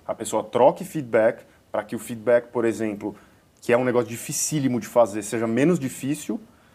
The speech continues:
e pra que a, pra que a qualidade do feedback, então aqui a gente tá tentando ajudar quem dá o feedback, né? Ele tem que ser menos difícil de dar, principalmente o negativo,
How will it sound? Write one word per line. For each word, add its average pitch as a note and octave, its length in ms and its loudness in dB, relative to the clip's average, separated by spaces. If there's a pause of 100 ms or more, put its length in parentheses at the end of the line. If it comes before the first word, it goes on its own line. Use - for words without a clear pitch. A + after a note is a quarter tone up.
(100)
e B2 80 -6
pra - 100 -12
que - 80 -2
a, D#3+ 60 2
pra - 280 0
que D#3 120 -6
a D3 40 0
qualidade E3+ 760 4
do F#3 80 -4
feedback, C3 420 -2
então C3 220 2
aqui C3 200 0
a C3+ 60 2
gente C3+ 100 -4
tá C3+ 120 -4
tentando A#2+ 240 -2
ajudar A2+ 340 0
quem A#2 220 -6
dá B2 160 6
o F#3+ 80 2
feedback, A#2+ 600 -2
né? A2+ 140 -6 (100)
Ele G#2 140 -8
tem G#2+ 140 -10
que G#2 60 -10
ser A2+ 100 -4
menos C3 280 -2
difícil B2 460 -8
de G#2+ 100 -8
dar, G#2 400 -2 (120)
principalmente A#2 340 -6
o A2 60 -4
negativo, A2+ 680 -4